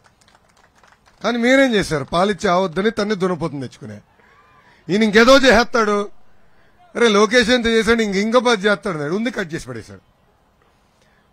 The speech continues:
మీకు సేవలంతా కట్ చేశారు, మిమ్మల్ని అడుగడుగున ఇబ్బంది పెడుతున్నారు. ఇన్ఫ్యాక్ట్ ఈ ఇష్యూ పైన బ్రహ్మం నేను పాదయాత్రలో రాత్రి నంద్యాలలో లాస్ట్ వన్ టూ కిలోమీటర్స్ కొంచెం ఖాళీగా ఉన్న టైంలో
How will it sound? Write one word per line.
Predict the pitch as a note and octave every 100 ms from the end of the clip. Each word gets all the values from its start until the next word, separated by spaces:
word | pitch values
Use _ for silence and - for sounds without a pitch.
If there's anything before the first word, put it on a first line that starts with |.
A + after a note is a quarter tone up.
| -
మీకు | F3+ D3+
సేవలంతా | F#3+ A3+ C4+ C4 A#3+
కట్ | G#3 D#3
చేశారు, | D3+ A2+ - _ _ _ _ _ _ _ _ _ -
మిమ్మల్ని | D#3+ G3+ F#3+ -
అడుగడుగున | C3+ F#3+ A3+ A#3 A#3
ఇబ్బంది | D#3+ F3
పెడుతున్నారు. | D3+ B2+ - A#2+ _ _ _ _ _ D3+
ఇన్ఫ్యాక్ట్ | F3+ B3 C4 A3
ఈ | G3+
ఇష్యూ | - A#3
పైన | A#3 A3+
బ్రహ్మం | F3+ E3 G3 A3 G#3+
నేను | G3+
పాదయాత్రలో | F#3+ D3 E3+ G3 G#3 G3+ F3+ D3 _ _ _ _
రాత్రి | C#3+ E3+ - F3+
నంద్యాలలో | D3 F3 G3+ F#3 A2+ _ _ _ _ _ _ -
లాస్ట్ | C#3 F3+ F#3+ - -
వన్ | C3 E3
టూ | F3
కిలోమీటర్స్ | - F3+ G3+ E3+ D#3+ -
కొంచెం | _ D3 -
ఖాళీగా | D3+ F3 F#3
ఉన్న | E3+ D#3+
టైంలో | D#3+ E3 E3+ E3